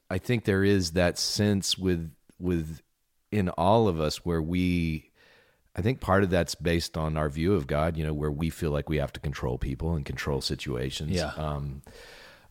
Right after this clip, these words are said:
Speaker 1: uh, but, but certainly that, that kind of authoritarian thing, and, and there's ego and all kinds of that stuff that gets in there. I mean, you see these cults, like, yeah, like the,
Speaker 2: Yeah.
Speaker 1: the, the, the Rajneeshis, you know what I mean? Like, they're, I mean, they had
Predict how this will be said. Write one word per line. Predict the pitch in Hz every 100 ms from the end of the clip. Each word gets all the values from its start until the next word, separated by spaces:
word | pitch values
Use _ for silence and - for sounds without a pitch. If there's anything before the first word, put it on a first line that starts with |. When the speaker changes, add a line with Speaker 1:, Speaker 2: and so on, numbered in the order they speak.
| _
Speaker 1:
uh, | 127 127 - 50 - - _ _ - _ _ 71 - _ _ _ _ -
but, | 82 76
but | 82 85
certainly | - 104 90 87 80 71 - 82 76
that, | 82 85 92 - - _
that | 80 82 80
kind | - 85
of | 78
authoritarian | - 82 85 80 80 80 104 208
thing, | 76 69
and, | 90 92
and | 104
there's | 135 92
ego | 82 82 82 85
and | 80
all | 80
kinds | 87 82
of | 76
that | 73 -
stuff | - 78 76
that | 80 69
gets | 78 -
in | 82 117
there. | 60 53
I |
mean, | 73 71
you | 71
see | 92
these | 95 82
cults, | - 87 143 -
like, | 65 - - -
yeah, | 50 - - 57
like | 71
the, | 92
Speaker 2:
Yeah. | 92 87
Speaker 1:
the, | 80 73 -
the, | 98 87 98 113 -
the | 92
Rajneeshis, | 90 87 85 87 98 110 - 85 76 76
you |
know | 82
what | 90
I |
mean? | 98
Like, | 76 -
they're, | 92 113 - - - - - - _ _ _
I | 156
mean, |
they | 85
had | 104 123 65